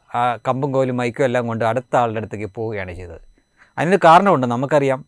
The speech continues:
മഹാരാജാസ് കോളേജ് എന്നൊക്കെ പറയുമ്പോൾ പതിറ്റാണ്ടുകളായിട്ട് അവിടുത്തെ രാഷ്ട്രീയ അന്തരീക്ഷവും അവിടുത്തെ രാഷ്ട്രീയവും എന്താണെന്നൊക്കെ നമുക്ക് വളരെ വ്യക്തമായിട്ടറിയാം. അപ്പോൾ അവിടെ പ്രിൻസിപ്പാളായിട്ടിരുന്ന ഒരാൾ, ഒരുപക്ഷെ ആ വ്യക്തിക്ക്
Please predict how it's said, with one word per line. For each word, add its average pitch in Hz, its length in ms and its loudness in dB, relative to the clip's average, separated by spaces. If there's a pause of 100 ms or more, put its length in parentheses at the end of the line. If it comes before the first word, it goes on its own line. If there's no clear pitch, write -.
(380)
മഹാരാജാസ് 151 540 2
കോളേജ് 151 240 0
എന്നൊക്കെ 147 200 -4
പറയുമ്പോൾ 135 680 -2 (220)
പതിറ്റാണ്ടുകളായിട്ട് 139 840 2
അവിടുത്തെ 139 800 0
രാഷ്ട്രീയ 127 440 2
അന്തരീക്ഷവും 123 540 -2
അവിടുത്തെ 123 220 -4
രാഷ്ട്രീയവും 123 540 -2
എന്താണെന്നൊക്കെ 113 440 -6
നമുക്ക് 127 280 -6
വളരെ 135 300 0
വ്യക്തമായിട്ടറിയാം. 120 760 -6 (360)
അപ്പോൾ 175 180 2
അവിടെ 175 240 8
പ്രിൻസിപ്പാളായിട്ടിരുന്ന 160 960 2
ഒരാൾ, 117 280 2 (880)
ഒരുപക്ഷെ 147 300 4
ആ 143 160 6
വ്യക്തിക്ക് 143 560 -2